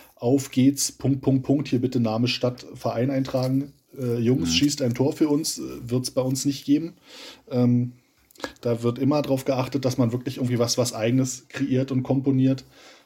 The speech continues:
Speaker 1: Ähm, selbe ist mit dem, ähm, Fahren und so weiter. Das ist auch alles irgendwo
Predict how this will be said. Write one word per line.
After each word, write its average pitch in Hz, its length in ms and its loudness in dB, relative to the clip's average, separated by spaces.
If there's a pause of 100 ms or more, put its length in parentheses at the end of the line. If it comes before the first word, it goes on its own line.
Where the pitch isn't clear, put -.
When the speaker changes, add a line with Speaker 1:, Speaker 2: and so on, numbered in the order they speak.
(120)
Speaker 1:
Ähm, 113 580 -2
selbe 113 260 2
ist 127 140 -2
mit 117 160 2
dem, 110 260 0 (440)
ähm, 101 400 -6 (280)
Fahren 117 420 0
und 131 140 0
so 131 120 0
weiter. 123 260 2
Das 113 200 -8
ist 120 100 -12
auch 117 200 -6
alles 120 300 -4
irgendwo 123 400 -2